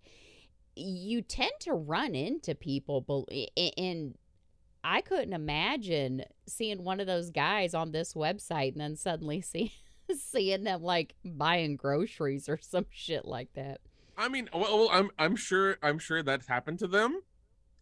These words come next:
Speaker 2: and I'm sure they, they just kinda, like, you know, they'll either say hi if the other person does, or they won't. They just won't think about it.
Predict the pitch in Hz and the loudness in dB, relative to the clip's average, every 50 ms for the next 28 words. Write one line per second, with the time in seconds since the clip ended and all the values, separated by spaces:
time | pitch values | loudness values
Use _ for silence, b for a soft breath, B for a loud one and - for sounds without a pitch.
0 | _ _ _ _ _ 143 143 147 160 175 190 180 165 147 143 139 135 156 160 156 | _ _ _ _ _ 0 0 2 4 4 6 8 8 6 6 6 4 4 4 4
1 | - 165 160 151 143 143 - 147 143 135 120 117 113 104 107 123 127 127 120 110 | 2 2 4 4 2 2 0 0 2 2 2 2 0 0 -2 -2 -2 -2 -4 -2
2 | 143 143 147 143 131 - 165 185 180 175 156 151 147 151 151 156 170 - 127 120 | -2 0 0 0 0 0 0 0 2 4 4 4 4 4 4 2 0 0 -2 -2
3 | 113 120 117 123 127 127 127 120 143 135 123 135 127 117 123 120 123 127 123 120 | -2 -4 -4 -2 -2 -4 -2 0 -2 -2 -2 -4 -2 0 2 2 2 2 0 -2
4 | 131 117 117 117 117 113 117 120 98 104 110 113 113 113 110 113 117 113 101 123 | -2 0 0 0 0 -2 -2 -4 -4 -4 -4 -4 -4 -4 -6 -8 -8 -4 -4 -4
5 | 135 127 98 95 90 90 | -4 -4 -6 -8 -10 -12